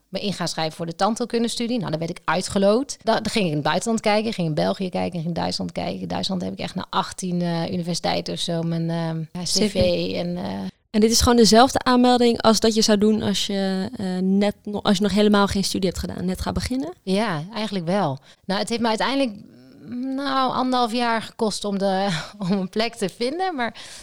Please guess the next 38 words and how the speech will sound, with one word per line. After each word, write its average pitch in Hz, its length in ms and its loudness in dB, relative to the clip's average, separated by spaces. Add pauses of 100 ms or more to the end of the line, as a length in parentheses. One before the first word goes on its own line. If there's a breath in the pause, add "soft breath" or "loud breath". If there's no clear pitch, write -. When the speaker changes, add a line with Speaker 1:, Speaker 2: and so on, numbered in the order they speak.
Speaker 1:
ehm, 220 320 -6
ik - 140 -12
heb 220 160 -4
na 254 240 -2
mij 240 280 -2
ook 277 100 0
nog 269 100 -2
andere 269 260 -2
mensen 226 240 -2
geholpen 208 300 -4
om 202 80 -2
een 202 80 -4
plek 220 200 -4
in 208 100 -6
Duitsland 208 380 -4
te 175 80 -8
krijgen. 180 360 -6
Omdat 208 300 -4
je 208 120 -4
daar 214 380 0
dus, 202 360 -6
als - 260 -8
je, 208 140 -8
als - 160 -8
je 190 80 -4
weet 233 240 0
hoe 214 100 -4
het 175 80 -8
zit, 202 340 -4 (320 loud breath)
best 226 280 0
wel 208 260 2
goed - 280 -4
een 196 180 -4
op-, - 340 -6
een 202 160 -6
tandheelkundeplek 196 720 -2
georganiseerd 190 640 -2
krijgt - 520 -6